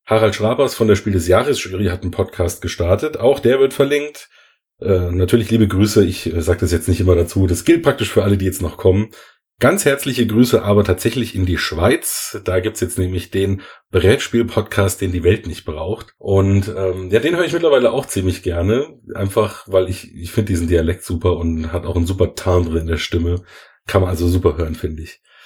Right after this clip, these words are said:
Dann hat der Michael, der schon mal bei mir zu Gast war in der Sendung, zu, äh, Holding On, also von der Würfelsuppe, der Michael, hat einen neuen Podcast gestartet, zusammen mit der Sandra. Das ist das Doppelbrett.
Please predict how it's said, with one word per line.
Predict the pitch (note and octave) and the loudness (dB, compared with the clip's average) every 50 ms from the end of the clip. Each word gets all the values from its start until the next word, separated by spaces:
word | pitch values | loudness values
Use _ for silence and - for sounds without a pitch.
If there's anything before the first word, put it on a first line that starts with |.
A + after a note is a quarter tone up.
| - _ _ _ _ _ _ _ - | -20 _ _ _ _ _ _ _ 0
Dann | G#2 G#2 G#2 G#2 G#2 G#2 G#2 G#2 G#2 G#2 - G2+ - | 2 4 4 6 6 6 8 6 6 4 2 0 0
hat | A#2+ - - | 2 4 4
der | G#2+ G2+ G2 | 4 6 6
Michael, | A2+ G3 G3+ - D#3+ A2+ G2 F#2+ F#2 F2+ F2 | 6 4 6 6 4 4 4 4 2 2 4
der | F#2 F2+ | 4 2
schon | - B2 A#2+ | 4 2 2
mal | A2+ G2+ | 2 2
bei | G2+ G2 | 2 2
mir | G2 G2+ A#2+ C3+ | 2 4 2 2
zu | C3+ - G#2 | 2 0 -2
Gast | F2+ G#2+ - - - | 0 -2 -4 -2 0
war | - G2 F#2+ | 2 2 2
in | E2+ F#2 | 4 4
der | F#2 F#2 F2 | 4 4 4
Sendung, | E2 F2 F2 E2+ F2 F2 G2+ G#2+ A#2 A#2+ B2 B2+ B2 - _ _ | 4 2 2 2 2 2 2 2 2 0 -4 -6 -8 -12 _ _
zu, | - - - - - G#2+ G#2 G#2 G#2+ G#2+ G#2+ G#2+ - | -16 -14 -14 -10 -8 -6 -4 -2 -2 0 2 2 2
äh, | G2+ G2+ G2 F2+ | 2 2 2 2
Holding | E2+ A#2+ D3 D3+ C3 A#2+ A2+ G#2+ | 2 2 2 4 4 2 2 2
On, | - B2+ C3+ G#2 F2+ F#2+ B2 D#3 - - | 0 -2 -2 -2 -2 -4 -6 -8 -8 -6
also | - F#2 F2+ | -2 -2 -2
von | - - | 0 2
der | F#2 F#2+ F2+ | 4 4 6
Würfelsuppe, | B2 E3 - A2 F#2 F#2 F2 - F#2 | 4 4 2 0 -2 -2 0 0 0
der | F#2 F2 | 0 0
Michael, | E2 F#2 F#2 - G2 G#2+ A2+ G2+ | 0 -2 -2 -2 -4 -2 -2 0
hat | G#2 A2 - - | -2 -2 -2 0
einen | G#2+ G2+ G2+ G2 - G2 G2+ | 0 0 0 0 -2 -2 -2
neuen | G2 F#2+ G2 G#2 G#2+ G#2+ G2+ G2 | 0 0 0 0 0 -2 -4 -6
Podcast | - A#2 A2 - - G2 F#2+ - - | -6 -8 -8 -6 -8 -8 -8 -8 -8
gestartet, | F2+ - - F#2 G2 G2+ A2+ G2+ | -10 -6 -6 -6 -6 -8 -10 -12
zusammen | - - F2 F#2+ G2 G#2 | -10 -6 -2 0 0 0
mit | G#2 F#2+ G2 | 0 -2 0
der | F2 E2+ | 0 0
Sandra. | E2 E2+ F2+ F#2+ A#2 B2 A#2+ C3 D#3 F3+ F#3+ - _ | 2 0 0 0 -2 -4 -4 -4 -6 -8 -10 -10 _
Das | - F#2 F#2 F2+ - - | 0 0 0 0 -2 -4
ist | - G2 - | -10 -4 0
das | F#2+ F#2 - - F#2+ - | 0 0 0 -2 -4 0
Doppelbrett. | - A#2 A#2 - D3+ - - D#3+ F#3 G#3+ - - - - - - | 0 2 4 2 0 2 2 2 2 2 0 -6 -16 -16 -16 -20